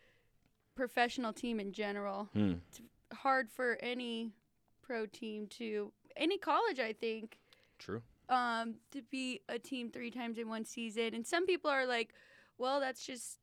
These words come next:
Speaker 1: you know, they just know that team, they know what to do."
Speaker 2: Mm-hmm.
Speaker 1: But on the same side, both teams have ton of film to look at. Both have
Speaker 2: True.
Speaker 1: new strategies to try. And
Speaker 2: Not to mention Bruce Arians.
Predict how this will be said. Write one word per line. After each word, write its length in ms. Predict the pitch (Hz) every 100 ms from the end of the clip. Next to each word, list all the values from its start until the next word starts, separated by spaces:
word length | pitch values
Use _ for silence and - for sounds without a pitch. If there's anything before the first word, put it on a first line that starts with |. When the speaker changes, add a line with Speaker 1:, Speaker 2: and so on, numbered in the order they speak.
| _
Speaker 1:
you 140 | 240 233
know, 120 | 226
they 140 | 226
just 200 | 220 226 -
know 280 | 226 233 254
that 240 | 247 226
team, 400 | - 277 262 254
they 80 | 233
know 160 | 233 240
what 180 | 233 -
to 100 | 202
do." 440 | 220 269 240 226
Speaker 2:
Mm-hmm. 160 | 185 90 101 _ -
Speaker 1:
But 80 | 330
on 60 |
the 80 | 349
same 300 | 330 320 302
side, 560 | 294 294 294 254 233 220 -
both 220 | 262 330 381
teams 380 | - 254 240 254
have 160 | 226 208 _ _ _ _ _ _ _ _ _ _ -
ton 180 | - 247
of 80 | 233
film 220 | 233 214
to 60 | 208
look 200 | - -
at. 180 | - 220
Both 300 | 262 320 311
have 260 | 294 254 220
Speaker 2:
True. 280 | - - 160 - _
Speaker 1:
new 180 | 254 277
strategies 720 | 254 277 247 233 220 226 214 -
to 100 | 220
try. 460 | 262 220 202 214 - - - _ -
And 520 | 262 262 254 240 220 - _ _ -
Speaker 2:
Not 160 | 117
to 60 | 127
mention 180 | 123 117
Bruce 240 | 113 113
Arians. 560 | 87 110 107 104 104 -